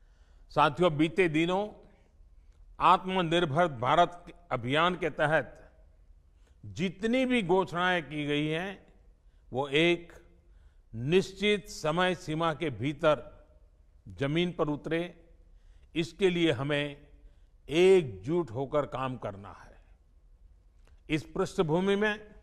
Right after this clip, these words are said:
कोरोना से लड़ाई और इकोनॉमिक एक्टिविटी से जुड़े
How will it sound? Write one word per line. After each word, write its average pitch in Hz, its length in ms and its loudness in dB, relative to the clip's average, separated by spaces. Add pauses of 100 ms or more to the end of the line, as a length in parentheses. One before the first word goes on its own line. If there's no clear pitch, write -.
(920)
कोरोना 180 420 2
से 180 180 0
लड़ाई 165 440 4 (1160)
और 180 240 0
इकोनॉमिक 202 560 2
एक्टिविटी 190 500 -2
से 165 180 -2
जुड़े 151 600 0